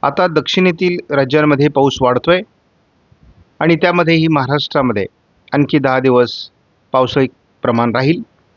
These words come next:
नंतर मात्र पावसाची झटपट माघार होईल असा अंदाज आहे. पुढील चोवीस तास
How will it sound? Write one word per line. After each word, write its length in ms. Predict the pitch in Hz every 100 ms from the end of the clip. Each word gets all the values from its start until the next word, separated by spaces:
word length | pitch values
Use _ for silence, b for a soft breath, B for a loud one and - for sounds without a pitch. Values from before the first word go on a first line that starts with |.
| _ _
नंतर 300 | 156 170 196
मात्र 280 | 180 151 151
पावसाची 580 | 135 131 113 131 123 131
झटपट 400 | 117 135 - 151
माघार 320 | 135 123 120
होईल 260 | 110 127 110
असा 220 | 98 127
अंदाज 360 | 160 151 107 90
आहे. 200 | 82 - _ - - - - - - - -
पुढील 260 | 175 190
चोवीस 400 | - 170 185 - -
तास 200 | 180